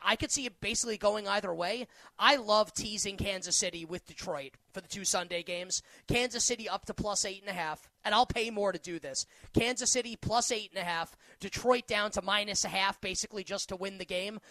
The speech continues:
We'll call it, Bill, the two thousand twenty-three N F L season opener memorial teaser with Kansas City and Detroit. So I,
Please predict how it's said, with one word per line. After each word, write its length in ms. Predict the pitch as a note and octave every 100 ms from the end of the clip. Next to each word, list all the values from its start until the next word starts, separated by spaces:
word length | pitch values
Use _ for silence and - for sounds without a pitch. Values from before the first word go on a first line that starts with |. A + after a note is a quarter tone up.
| - G3
We'll 100 | G3+
call 300 | A#3+ B3 A3+
it, 100 | -
Bill, 340 | F#3 F3 E3 _ -
the 80 | G3+
two 200 | B3+ B3+
thousand 400 | A#3 A3+ A#3 F#3+
twenty-three 680 | G#3 G#3+ G#3 G3 G3 F#3 -
N 120 | G#3
F 140 | G3+
L 200 | G#3+ F#3
season 420 | F3 - G3+ G#3 F#3+
opener 460 | G3 F3 E3+ D#3+
memorial 640 | E3+ G3+ G#3 G3+ F#3 F3 E3+
teaser 520 | - A3+ F3+ F3 C#3 - - -
with 140 | F#3+
Kansas 360 | A#3+ G#3+ G#3 F#3+
City 240 | G#3+ F#3+
and 120 | E3
Detroit. 380 | - - A#3 A3+ - - -
So 280 | A3+ G3+ - -
I, 160 | A#3